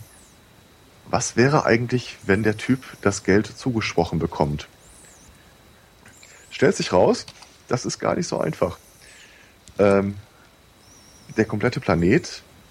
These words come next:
ist gar nicht so viel wert nach Marktpreisen. Äh, ein Mensch wird nach aktuellen Versicherungs-, äh, Policen mit ungefähr acht Komma drei Millionen Dollar bewertet.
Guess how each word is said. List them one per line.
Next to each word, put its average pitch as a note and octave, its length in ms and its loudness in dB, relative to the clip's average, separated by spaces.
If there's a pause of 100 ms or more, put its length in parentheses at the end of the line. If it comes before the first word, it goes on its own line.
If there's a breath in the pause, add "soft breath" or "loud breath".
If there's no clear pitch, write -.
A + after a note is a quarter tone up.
ist - 320 -4
gar G#2 140 4
nicht G2 100 -2
so F#2+ 100 -8
viel F2 160 0
wert D#2 300 2
nach D#2 140 -4
Marktpreisen. E2 600 0 (1700)
Äh, F#2 320 2
ein F2 100 -4 (120)
Mensch F#2 580 -2
wird A#2 320 0
nach F#2+ 140 -4
aktuellen G#2 520 2
Versicherungs-, G2 800 -4
äh, F2+ 440 4
Policen F#2 440 -2
mit F2+ 120 0
ungefähr F2+ 420 0
acht - 160 -6
Komma E2 220 -2
drei E2+ 220 2
Millionen F2 280 4
Dollar F#2 280 2
bewertet. D#2 500 -4